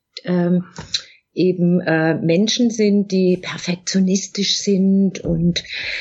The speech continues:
alles gut und recht machen wollen in der Firma, nach oben streben, äh, sich sehr viel Mühe geben und die sind eher gefährdet noch. Also die sind auch nicht so stressresistent, muss man sagen, ja.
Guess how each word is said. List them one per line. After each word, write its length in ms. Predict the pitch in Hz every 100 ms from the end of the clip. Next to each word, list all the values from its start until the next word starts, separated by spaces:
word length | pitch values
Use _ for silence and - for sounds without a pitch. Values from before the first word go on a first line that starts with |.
| - -
alles 320 | - 240 233
gut 300 | - 220 254
und 120 | - 190
recht 340 | 190 247 -
machen 320 | 170 170 180
wollen 240 | 165 165 165
in 160 | 170
der 100 | 175
Firma, 640 | 170 190 190 190 196 196 196 - -
nach 240 | 165 156 -
oben 300 | 214 233 233
streben, 800 | - - 202 202 202 202 202 - - - - - _
äh, 120 | 185
sich 220 | 180 185
sehr 120 | 240 262
viel 200 | 262 247
Mühe 300 | 233 247 254
geben 420 | 185 180 180 202
und 220 | 180 180
die 120 | 226
sind 420 | 240 240 233 -
eher 440 | 190 208 233 185 -
gefährdet 640 | 139 - 156 139 131 - -
noch. 320 | - - -
Also 260 | 151 160
die 200 | 165 202
sind 300 | 214 214 214
auch 180 | 185 180
nicht 180 | 208 -
so 120 | 190
stressresistent, 1080 | 180 - 190 175 - 175 165 156 - 196 -
muss 220 | 170 -
man 160 | 139 139
sagen, 460 | - 120 - 71
ja. 260 | 78 85 101